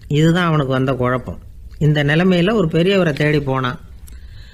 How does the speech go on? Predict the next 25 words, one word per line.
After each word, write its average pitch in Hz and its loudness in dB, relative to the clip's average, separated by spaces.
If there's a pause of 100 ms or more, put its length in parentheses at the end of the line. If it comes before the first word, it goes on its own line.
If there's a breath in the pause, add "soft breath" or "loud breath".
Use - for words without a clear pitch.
(180 loud breath)
அவர்கிட்ட 175 2
தன்னுடைய 160 2
பிரச்சனையை 160 0
சொன்னான். 131 0 (600)
அவர் 156 2
கொஞ்சம் 156 4
யோசனை 156 2
பண்ணார். 143 0
அதுக்கப்புறம் 170 2
மூணு 170 4
பேரையும் 165 4
கூப்பிட்டார். 131 0 (840 loud breath)
"இதை 143 2
பாருங்கப்பா, 147 0 (100)
உங்க 147 2
மூணு 170 2
பேருக்கும் 185 2
மூணு 175 2
மாச 165 0
கால 143 0
அவகாசம் 156 0
தர்றேன். 139 -2 (1120 soft breath)
நீங்க 165 4
இப்ப 143 0
போகலாம். 147 0